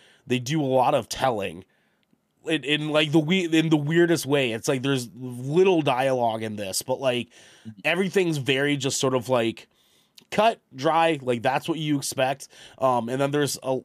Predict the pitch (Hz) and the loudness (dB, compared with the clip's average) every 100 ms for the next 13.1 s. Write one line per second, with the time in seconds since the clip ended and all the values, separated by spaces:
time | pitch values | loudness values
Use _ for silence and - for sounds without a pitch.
0 | - 131 127 131 131 127 143 - 127 120 | -4 0 0 2 0 0 -2 -2 -2 -2
1 | 120 113 113 110 120 - 143 110 - 123 | -6 -4 -6 -6 -8 -4 -4 -6 -6 -8
2 | 123 143 139 - 113 110 - 107 113 131 | -2 -2 -2 -4 -10 -8 -8 -6 -6 -2
3 | 147 156 - _ _ _ _ _ - - | -2 -2 -8 _ _ _ _ _ -20 -8
4 | - 131 135 147 139 - 143 131 123 160 | 0 0 2 0 -2 2 2 4 4 2
5 | - 85 - - _ _ _ _ - 135 | 0 -12 -12 -18 _ _ _ _ 0 2
6 | 131 143 139 131 135 139 139 143 139 135 | 4 2 2 2 2 2 0 0 -2 0
7 | 131 147 156 135 - 147 139 123 135 117 | 0 0 -2 -2 -4 -6 -4 -6 -8 -8
8 | 113 120 113 - 101 117 135 110 101 107 | -4 -4 -4 -6 -8 -4 -2 -4 -6 -8
9 | - 104 107 104 - - _ - 123 123 | -10 -8 -8 -10 -14 -20 _ -6 -4 -2
10 | 123 123 117 123 120 117 120 120 113 110 | -4 -4 -6 -4 -4 -4 -6 -4 -4 -4
11 | 113 117 120 - 123 - 117 104 117 123 | -2 -4 -4 -6 -4 -4 -6 -6 -4 -4
12 | - 123 107 101 98 101 120 120 113 107 | -6 -6 -6 -4 -4 -4 -6 -6 -4 -6